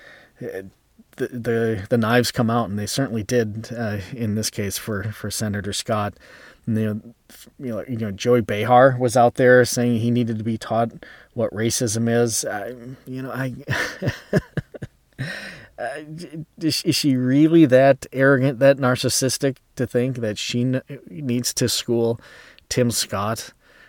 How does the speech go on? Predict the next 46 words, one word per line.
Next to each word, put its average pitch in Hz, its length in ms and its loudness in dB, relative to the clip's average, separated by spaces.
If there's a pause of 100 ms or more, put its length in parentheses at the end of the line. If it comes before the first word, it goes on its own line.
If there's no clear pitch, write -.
(140)
or 110 180 -8
any 113 260 0
African 117 300 2
American 117 400 4
on 110 220 0
what 110 220 2
racism 117 600 0
is? 151 280 0 (120)
I 120 300 -8
mean, 107 360 -4
that's, 107 300 -4
that's 117 240 -2
where 170 160 6
we 226 140 0
are 190 180 6
now. 190 380 2
That, 143 200 0
I 139 40 -6
mean, 135 120 0
someone 151 300 -2
just 143 180 -6
simply 139 240 -4
cuts - 280 -6
against 127 320 -4
your, 123 200 0 (460)
your 120 140 0
political 120 340 0
beliefs, 117 320 0
your 110 100 -2
beliefs, 123 840 -2
you're 107 80 -2
gonna 104 380 -4 (120)
just 107 200 -12
start 110 220 -4 (120)
cutting - 200 -6
them 123 100 -2
down 98 260 -4
on 101 240 -8
that 92 260 -6
level. 156 420 -4
It's - 180 -16
just, 87 140 -16 (100)
it - 100 -18
was, - 180 -14 (140)
it's - 220 -12
just 98 140 -10